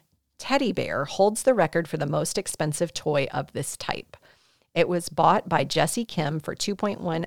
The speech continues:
million dollars at a two thousand Monaco auction. The bear has been outfitted with a range of pricey Louis Vuitton travel gear and luggage. On top of that,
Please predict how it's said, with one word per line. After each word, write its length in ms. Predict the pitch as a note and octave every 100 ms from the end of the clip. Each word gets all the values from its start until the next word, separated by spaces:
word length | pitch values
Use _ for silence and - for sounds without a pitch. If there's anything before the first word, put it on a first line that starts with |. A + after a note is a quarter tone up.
| -
million 280 | E3+ F3+ F#3
dollars 360 | C#3+ C#3+ D3
at 100 | -
a 60 | D3
two 180 | - F3
thousand 440 | D#3+ D3 C#3+ D3+
Monaco 420 | C3+ C#3 C#3+ D3+ -
auction. 640 | - - - - - F3+ - _ _ _ _ _
The 80 | F3+
bear 220 | E3+ E3+
has 180 | G3 G3
been 120 | F#3+
outfitted 420 | - D#3+ - F#3 F3
with 120 | D#3
a 60 |
range 380 | D#3 D#3+ E3+ F#3+
of 140 | E3 -
pricey 420 | E3 E3+ A3 A3
Louis 220 | G3 G3+
Vuitton 420 | G#3+ G#3+ G3 F3+
travel 360 | F#3+ F3+ F3+ A3
gear 220 | G#3+ A3
and 200 | - B3
luggage. 480 | F#3+ D#3 D#3 E3+ -
On 80 | D#3+
top 240 | D3+ D3 D3+
of 60 |
that, 240 | E3 G#3